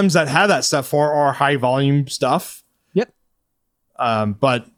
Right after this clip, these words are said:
Speaker 1: like, I don't run those. <laughs> But I've done,
Speaker 2: I've
Speaker 1: I've
Speaker 2: seen
Speaker 1: been to C Ms that have had them and watched them work, and they're, they're pretty nice. But, you know, you're talking, like, you know, you're doing, like,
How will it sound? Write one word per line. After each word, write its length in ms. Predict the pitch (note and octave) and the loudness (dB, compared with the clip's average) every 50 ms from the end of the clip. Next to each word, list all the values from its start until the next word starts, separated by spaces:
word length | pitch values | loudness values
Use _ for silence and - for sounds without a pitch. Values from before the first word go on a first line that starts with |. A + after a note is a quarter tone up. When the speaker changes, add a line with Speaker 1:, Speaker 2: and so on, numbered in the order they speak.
| _ _ | _ _
Speaker 1:
like, 180 | C3 B2+ - - | -8 -8 -6 -2
I 100 | - C#3+ F3 | 0 2 2
don't 200 | F3+ D3 A2 G3 | 2 2 0 -4
run 180 | G#3 G3+ F#3+ | -8 -10 -10
those. 400 | F#2 F2 F2+ F#2+ G2 - - - - - - - - - - _ - - - _ _ _ _ _ | -12 -12 -12 -10 -8 -8 -8 -10 -10 -12 -12 -12 -12 -14 -18 _ -20 -20 -20 _ _ _ _ _
<laughs> 0 | A#3+ - - _ - F3 - - - - - _ - - - _ _ _ _ _ _ _ _ _ _ _ - _ - | -14 -14 -14 _ -20 -20 -18 -18 -18 -18 -18 _ -16 -16 -16 _ _ _ _ _ _ _ _ _ _ _ -20 _ -2
But 60 | C#3+ | 0
I've 160 | C#3+ C#3+ C3+ C3 | 0 0 2 4
done, 140 | E3+ F3 A3 | 4 4 4
Speaker 2:
I've 120 | A#3 - | 4 2
Speaker 1:
I've 80 | - D3 | 0 2
Speaker 2:
seen 240 | E3+ F#3+ F#3 E3+ D#3+ | 2 2 2 0 0
Speaker 1:
been 160 | E3 F3 F3 D#3+ | 0 0 0 0
to 40 | |
C 260 | C#3 - - D#3+ D3+ C#3 D3 D3 | 0 -2 -2 -2 0 0 2 2
Ms 120 | D3+ C3+ | 0 0
that 120 | C3+ A#2+ | -2 -4
have 80 | - - | -6 -4
had 220 | - C#3+ C#3 C#3+ | -2 0 0 0
them 160 | C3 B2+ B2 B2+ | 0 -2 -2 -2
and 120 | B2 A#2 | -4 -4
watched 340 | A2 A2+ B2 C3+ C3+ - - | -2 -2 -2 -2 -4 -6 -8
them 160 | A#2+ G#2+ G2+ | -8 -10 -8
work, 300 | G2 A#2 A#2+ A2+ G#2 - _ | -4 -4 -4 -4 -6 -8 _
and 80 | G#2+ G#2 | -14 -14
they're, 140 | A2+ C3+ - _ - | -14 -14 -16 _ -20
they're 100 | G3 - _ _ _ _ _ _ _ _ _ _ | -20 -20 _ _ _ _ _ _ _ _ _ _
pretty 160 | F#3+ F3 B2 | -12 -12 -12
nice. 400 | F#2 E2+ D#2+ - - - - - _ _ _ _ _ _ | -12 -14 -12 -12 -10 -12 -12 -14 _ _ _ _ _ _
But, 100 | D#3+ E3 | -2 0
you 60 | F3+ | 2
know, 60 | F#3 F3+ | 2 4
you're 160 | E3+ F#3+ G3 | 2 2 2
talking, 400 | F3 - G#3 G3 F3+ - E3+ D#3+ | 2 2 2 2 2 2 0 2
like, 360 | D3+ D3+ C#3+ C3+ C3 - - _ _ _ _ _ _ _ _ | 2 2 2 2 0 -4 -8 _ _ _ _ _ _ _ _
you 100 | - D3 | -4 0
know, 200 | C3+ B2 A#2 A2 | 0 2 2 0
you're 120 | A2+ B2 D3 | 0 0 2
doing, 300 | D3 D#3+ D#3+ D3+ C#3 C3+ | 2 4 4 4 2 2
like, 280 | C3 B2+ B2 A#2 A2 | 2 0 0 -2 -4